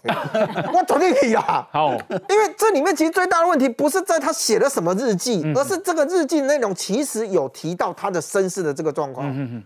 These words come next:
Speaker 1: 但是蒋万安选择的是，我当作没看到。
Speaker 2: 嗯。
Speaker 1: 我当作你们的质疑我都不知道，那个日记我也不会去看。
Speaker 2: 好。
Speaker 1: 为什么？反正我心里认定是就是了。
Speaker 2: 嗯，嗯。
Speaker 1: 你看书里面他一直在强调他跟蒋家的连结哦。
Speaker 2: 对，对，对，对。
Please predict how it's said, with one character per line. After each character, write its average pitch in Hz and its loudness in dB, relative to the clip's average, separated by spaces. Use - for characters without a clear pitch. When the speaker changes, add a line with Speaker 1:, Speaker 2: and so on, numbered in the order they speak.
Speaker 1:
但 294 0
是 311 0
蒋 175 0
万 208 2
安 226 2
选 147 -2
择 131 -4
的 139 0
是， 170 -4
我 147 -2
当 180 -4
作 175 2
没 123 -2
看 95 -10
到。 95 -18
Speaker 2:
嗯。 127 -6
Speaker 1:
我 156 -2
当 220 -2
作 240 4
你 175 2
们 214 2
的 226 2
质 185 -2
疑 214 0
我 170 2
都 175 0
不 202 -4
知 233 0
道， 196 -2
那 349 0
个 320 2
日 339 2
记 320 2
我 262 4
也 - 0
不 - 0
会 240 4
去 247 0
看。 165 0
Speaker 2:
好。 117 -2
Speaker 1:
为 277 2
什 180 0
么？ 143 0
反 185 -2
正 330 0
我 165 2
心 302 0
里 208 0
认 233 0
定 233 0
是 220 -2
就 202 2
是 202 -2
了。 135 0
Speaker 2:
嗯， 170 -4
嗯。 - -
Speaker 1:
你 208 2
看 330 0
书 330 0
里 247 2
面 269 2
他 277 -4
一 302 0
直 254 -6
在 269 0
强 196 -4
调 254 0
他 233 -4
跟 240 -4
蒋 147 -2
家 196 0
的 202 -2
连 151 0
结 139 0
哦。 131 0
Speaker 2:
对， 127 -2
对， 120 -8
对， - -
对。 - -16